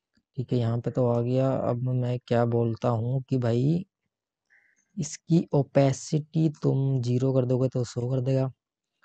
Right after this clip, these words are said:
अगर मैं वन कर दूँ तो ब्लैक हो जाएगा। ठीक है, पॉइंट फ़ाइव, ऐसे तो नहीं होगा ये, इसको इसमें लिखते हैं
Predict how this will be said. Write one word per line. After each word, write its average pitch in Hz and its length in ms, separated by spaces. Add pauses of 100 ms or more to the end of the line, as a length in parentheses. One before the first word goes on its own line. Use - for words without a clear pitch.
(400)
अगर 135 380
मैं 131 540 (2000)
वन 131 300
कर 131 180
दूँ 139 220
तो 131 100
ब्लैक 113 300
हो 127 80
जाएगा। 127 400 (120)
ठीक 117 240
है, 127 160 (680)
पॉइंट 131 260
फ़ाइव, 143 320 (1300)
ऐसे 139 300
तो - 140
नहीं 117 160
होगा 131 240
ये, 135 540 (240)
इसको 139 640 (240)
इसमें 147 240
लिखते 120 320
हैं 123 80